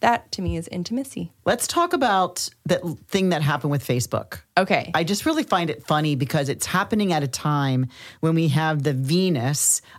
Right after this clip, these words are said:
Speaker 2: opposition Jupiter. So right around the same time that we get this thing called Libra, which actually has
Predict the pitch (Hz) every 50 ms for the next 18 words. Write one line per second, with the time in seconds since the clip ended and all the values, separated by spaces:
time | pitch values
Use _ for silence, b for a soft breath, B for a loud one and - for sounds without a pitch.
0 | B _ _ - 143 143 143 - 160 143 127 147 139 - - 139 135 127 107 120
1 | 127 120 - 110 - - - - - _ _ _ _ _ _ _ _ _ _ _
2 | _ _ _ _ _ _ - - - 180 170 147 170 185 208 214 247 240 233 220
3 | 208 196 - - 180 170 170 160 - 139 143 143 139 139 135 135 135 139 127 143
4 | 139 135 135 - 151 147 127 165 156 143 - - 147 - - - 151 147 143 -
5 | - 143 135 131 117 127 131 131 147 156 165 156 - 127 113 - - - - -
6 | _ _ _ _ _ _ _ _ _ _ _ _ _ _ _ _ _ _ _ _
7 | _ _ _ _ - 175 156 185 190 190 - - - 202 185 143 131 147 143 139
8 | 135 135 127 123 -